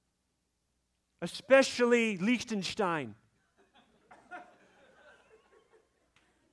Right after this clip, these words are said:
and Swaziland, they're like, they're nothing,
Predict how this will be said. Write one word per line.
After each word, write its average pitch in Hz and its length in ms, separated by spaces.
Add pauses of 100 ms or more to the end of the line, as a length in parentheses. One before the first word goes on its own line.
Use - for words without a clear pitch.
(540)
and 151 120
Swaziland, 202 840 (1400)
they're 208 140
like, 240 420
they're 220 220
nothing, 220 680